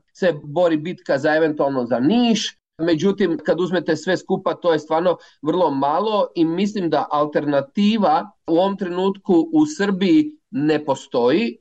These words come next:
Čak i opozicija koja izađe na ulicu ili odluči se bojkotirati, nisam siguran da je baš garancija nekakve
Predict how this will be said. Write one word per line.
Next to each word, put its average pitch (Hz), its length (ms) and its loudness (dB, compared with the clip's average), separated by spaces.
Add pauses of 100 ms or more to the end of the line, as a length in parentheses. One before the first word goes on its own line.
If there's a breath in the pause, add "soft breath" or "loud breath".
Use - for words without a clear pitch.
(220)
Čak 175 240 -2
i 175 60 0
opozicija 165 760 0
koja 151 540 0 (100)
izađe 190 420 0
na 151 140 4
ulicu 185 600 0
ili 147 400 2
odluči 160 400 0
se - 160 0
bojkotirati, 185 1040 -2 (200 loud breath)
nisam 196 440 2
siguran 185 380 0
da 170 80 0
je 165 60 0
baš 170 400 -2 (240)
garancija 160 680 -2
nekakve 160 520 0